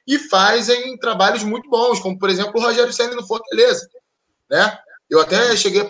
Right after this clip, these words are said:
a escrever isso no Twitter essa semana. Eu acho que de dois mil e dezessete, dezoito pra cá, eu tenho, não tenho dúvida disso, que do, dos treinadores brasileiros,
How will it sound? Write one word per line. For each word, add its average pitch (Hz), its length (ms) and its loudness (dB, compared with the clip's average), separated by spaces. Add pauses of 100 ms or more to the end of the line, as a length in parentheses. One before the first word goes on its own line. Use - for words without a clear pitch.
(160)
a 165 180 2
escrever 170 440 -2
isso 185 140 -6
no 180 140 -4
Twitter 185 320 -6
essa 180 160 -8
semana. 190 480 -4 (320)
Eu 147 80 2
acho 160 160 0
que 175 80 -12
de 156 160 -6
dois 185 260 2
mil 185 220 -4
e 165 240 -4
dezessete, 165 840 0
dezoito 156 460 -4
pra 131 160 -8
cá, 202 360 -2 (520)
eu 170 180 0
tenho, 285 220 -8
não 285 120 -8
tenho 311 240 -4 (280)
dúvida 269 440 0
disso, 214 360 -6
que 185 80 -8
do, 180 260 -4
dos 175 140 -4
treinadores 214 340 0
brasileiros, 180 800 4